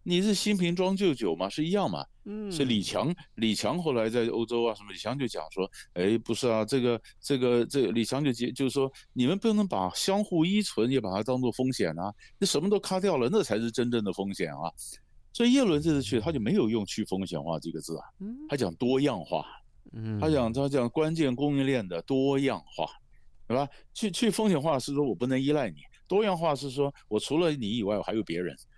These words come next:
Speaker 1: 那这样子才会，才减少风险。所以他已经不用那种非常不准确的字了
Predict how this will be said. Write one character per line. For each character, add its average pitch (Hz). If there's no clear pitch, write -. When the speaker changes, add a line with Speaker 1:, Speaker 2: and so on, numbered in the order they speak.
Speaker 1:
那 113
这 151
样 120
子 95
才 90
会， 101
才 92
减 98
少 90
风 95
险。 85
所 247
以 -
他 233
已 180
经 156
不 190
用 214
那 147
种 98
非 123
常 110
不 147
准 98
确 90
的 85
字 85
了 73